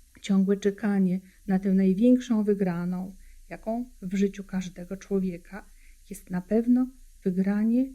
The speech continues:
siebie dla siebie. Bo tylko od tej chwili człowiek taki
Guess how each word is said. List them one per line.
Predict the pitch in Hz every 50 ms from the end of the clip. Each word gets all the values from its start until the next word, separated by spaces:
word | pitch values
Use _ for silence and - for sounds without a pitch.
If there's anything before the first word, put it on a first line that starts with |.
| -
siebie | - - - - - 214 196 190 190 190 180 180 190 190 _ _ _ _ _
dla | - 175 175 175
siebie. | - - - - - 175 165 151 - - - - 185 - - - - - - - - _ _ _ - - - - - - -
Bo | - 196
tylko | 190 202 226 214 214 220 220 208 - -
od | - 233 240 - - -
tej | - 285 277
chwili | 262 269 - - - - - 302 269 233 185 175 165 180 185
człowiek | - - 214 208 208 196 202 202 202 - -
taki | _ - 247 254 247 - 277 277 285 285